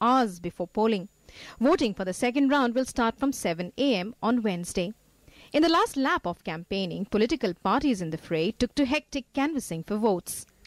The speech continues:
Prime Minister Narendra Modi, star campaigner for the B J P, addressed a rally in U P on Monday, during which he took on the S P Congress Alliance and the B S P. Congress Vice President Rahul Gandhi and S P's C M candidate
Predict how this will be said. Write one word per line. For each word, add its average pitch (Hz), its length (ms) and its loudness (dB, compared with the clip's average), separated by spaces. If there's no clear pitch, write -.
Prime 269 200 4
Minister 254 280 2
Narendra 240 380 4
Modi, 233 400 2
star 208 340 0
campaigner 226 560 0
for 240 120 -2
the 226 80 0
B 233 180 0
J 247 140 0
P, 254 280 -2
addressed 233 380 0
a 240 80 2
rally 233 380 -2
in 359 120 0
U 233 160 4
P 196 300 -8
on 226 160 2
Monday, 180 340 -4
during 254 320 4
which 233 140 0
he 233 60 -4
took 240 200 -2
on 233 140 2
the - 120 -8
S 262 200 -4
P 202 100 -2
Congress 208 420 0
Alliance 208 520 -2
and 269 120 2
the 269 60 0
B 170 220 -6
S - 160 -10
P. 190 260 -2
Congress 269 320 4
Vice 233 240 0
President 202 340 -2
Rahul 180 240 -2
Gandhi 185 300 -4
and 269 140 2
S 294 160 0
P's 262 340 2
C 339 160 2
M 185 140 0
candidate 170 500 -4